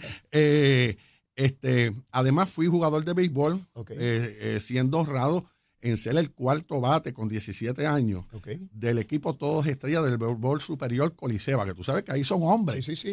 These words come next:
Speaker 2: sí, son
Speaker 1: Este,
Speaker 2: bravos.
Speaker 1: y, y, pues, las añoranzas son incontables. Este, y posteriormente, pues, mi mamá era la maestra del pueblo, mi papá era el líder comunitario,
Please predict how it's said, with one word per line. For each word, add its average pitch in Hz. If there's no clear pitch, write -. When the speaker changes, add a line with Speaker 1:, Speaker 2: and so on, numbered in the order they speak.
Speaker 2:
sí, 135
son 107
Speaker 1:
Este, 135
Speaker 2:
bravos. 147
Speaker 1:
y, 110
y, 104
pues, 175
las 110
añoranzas 110
son 151
incontables. 113
Este, 120
y 147
posteriormente, 196
pues, 175
mi 127
mamá 98
era 139
la 127
maestra 104
del 107
pueblo, 151
mi 104
papá 107
era 127
el 117
líder 131
comunitario, 135